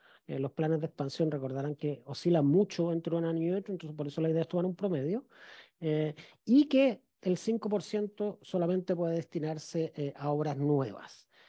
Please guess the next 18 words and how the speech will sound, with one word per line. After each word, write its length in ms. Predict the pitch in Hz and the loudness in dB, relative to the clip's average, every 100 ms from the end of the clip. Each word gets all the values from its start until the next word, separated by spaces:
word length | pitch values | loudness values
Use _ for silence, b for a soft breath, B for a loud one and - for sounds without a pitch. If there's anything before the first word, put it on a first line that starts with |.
| b _ _ b _ | b _ _ b _
Respecto 680 | 165 156 165 - 254 - 302 | -4 -2 -2 2 0 4 4
de, 400 | 233 226 262 285 - - | 6 6 6 4 -6 -2
eh, 540 | 185 180 170 165 165 - | 2 4 4 2 -2 -4
esa 340 | 175 - 190 | -4 -2 0
propuesta, 720 | 165 139 226 233 - 196 233 156 | 2 2 0 -2 -4 -4 -6 -6
eh, 320 | 170 160 170 | -4 -4 -6
del 220 | 165 156 | -6 -6
Poder 300 | 147 156 160 | -4 0 0
Ejecutivo, 680 | 156 - 143 160 247 208 226 | 0 -4 -6 -4 -2 0 -2
se 160 | 202 170 | -4 -8
hicieron 720 | 160 185 175 175 175 170 143 | -6 -6 -4 -4 -4 -6 -4
dos, 560 | 156 247 - - - _ | -4 -4 -8 -20 -20 _
em, 1300 | - 185 185 185 180 180 175 175 175 175 170 170 170 160 | -10 -8 -6 -6 -4 -4 -4 -6 -6 -6 -8 -10 -12 -10
indicaciones, 840 | - 190 196 233 - 160 196 269 - b b b _ | -4 -2 0 -2 -2 -2 -2 -6 -14 b b b _
eh, 340 | 151 143 143 131 B - | -6 -6 -6 -10 B -2
además 280 | 151 151 180 | 2 4 6
de, 260 | 185 180 - _ _ | 4 4 -2 _ _
eh, 320 | - 143 135 | -2 0 -2